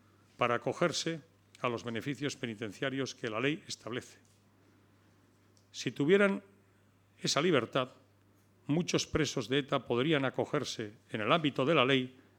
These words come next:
a esos beneficios. Y luego he dicho, y reafirmo, que en el marco de la ley hay un margen de discrecionalidad, no de arbitrariedad,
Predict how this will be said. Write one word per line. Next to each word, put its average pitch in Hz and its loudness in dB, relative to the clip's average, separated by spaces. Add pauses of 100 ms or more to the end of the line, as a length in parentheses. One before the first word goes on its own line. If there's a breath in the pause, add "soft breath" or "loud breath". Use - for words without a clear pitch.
(140)
a 131 2
esos 127 -2
beneficios. - -8 (540 soft breath)
Y 147 4
luego 202 2
he 170 4
dicho, 185 0 (560)
y 135 2
reafirmo, 123 2 (720 soft breath)
que 151 2
en 135 2
el 139 4
marco 202 6
de 170 6
la 143 8
ley 147 2 (1300)
hay 170 4
un 175 2
margen 175 4
de 143 2
discrecionalidad, 143 0 (880)
no 147 6
de 175 8
arbitrariedad, 139 4